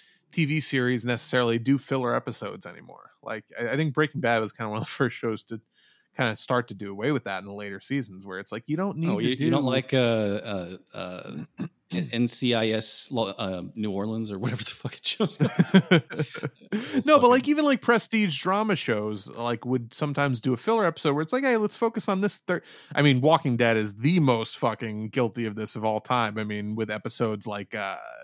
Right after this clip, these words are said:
Speaker 1: Oceanside and shit like that, where it's like, "What the fuck are you doing, diverting our attention for an hour and having, making us wait a week to watch characters we could give less of a shit about do nonsense that's not gonna be relevant to the plot?" Like, that's,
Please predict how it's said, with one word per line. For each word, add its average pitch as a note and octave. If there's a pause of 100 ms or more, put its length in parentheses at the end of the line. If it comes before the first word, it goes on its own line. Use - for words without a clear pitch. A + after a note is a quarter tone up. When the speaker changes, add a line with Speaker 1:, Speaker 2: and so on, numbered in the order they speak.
(140)
Speaker 1:
Oceanside A#2
and A2+
shit -
like A#2
that, A#2
where A#2
it's -
like, A#2 (480)
"What E3
the -
fuck -
are C3
you B2
doing, G#2
diverting A#2+
our A#2+
attention A2+
for A2
an A2
hour A2
and G#2
having, A2+
making D3+
us D3+
wait B2+
a C#3+
week A#2+ (480)
to -
watch B2
characters C3
we A#2
could A#2
give A#2
less B2
of C3+
a C3
shit B2+
about G#2
do A#2
nonsense A#2+
that's G#2+
not A#2
gonna C3+
be A#2+
relevant A2+
to A2
the G#2+
plot?" -
Like, A2+
that's, D#3